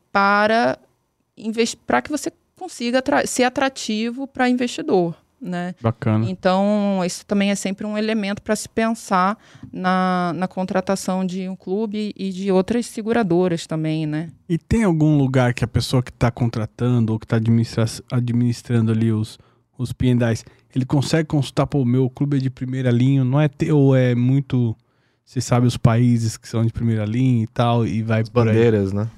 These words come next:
Speaker 1: É, no Brasil,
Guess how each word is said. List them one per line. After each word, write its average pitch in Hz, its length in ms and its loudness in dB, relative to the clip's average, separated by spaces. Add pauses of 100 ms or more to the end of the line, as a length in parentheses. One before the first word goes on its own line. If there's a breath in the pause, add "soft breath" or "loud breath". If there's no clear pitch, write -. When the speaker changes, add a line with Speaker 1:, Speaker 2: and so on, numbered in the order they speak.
(1040 soft breath)
Speaker 1:
É, 226 260 6
no 233 100 2
Brasil, 233 840 0